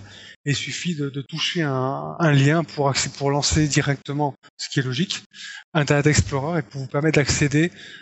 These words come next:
à vos sites internet favoris. Il faut juste préciser une chose, c'est que, euh, d'une part, c'est que, euh, c'est un, une synchro qui va, qui est à sens unique, c'est-à-dire que vous ne pouvez pas, vous,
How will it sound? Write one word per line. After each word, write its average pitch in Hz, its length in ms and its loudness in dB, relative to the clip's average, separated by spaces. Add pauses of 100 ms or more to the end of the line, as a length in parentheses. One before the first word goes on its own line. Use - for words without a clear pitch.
(100)
à 147 80 2
vos 135 120 -4
sites 165 240 0
internet 151 380 0
favoris. 139 540 0 (220)
Il - 440 -20
faut 151 120 0
juste 190 220 -2
préciser 180 420 4
une 165 100 -2
chose, 185 360 -6
c'est - 260 -4
que, 185 440 -4 (100)
euh, 135 300 -6
d'une 143 180 -8
part, 135 380 0
c'est 139 200 -4
que, 180 280 -2 (540)
euh, 131 380 2
c'est - 540 0
un, 143 220 0
une 135 80 -8
synchro 160 460 0
qui - 200 -8
va, 156 380 -2 (220)
qui - 120 -2
est 151 100 0
à 143 60 4
sens - 340 -2
unique, 165 300 0
c'est-à-dire 143 320 0
que - 80 -8
vous 151 180 -4
ne 156 60 -4
pouvez 170 280 0
pas, 156 200 2
vous, 165 340 2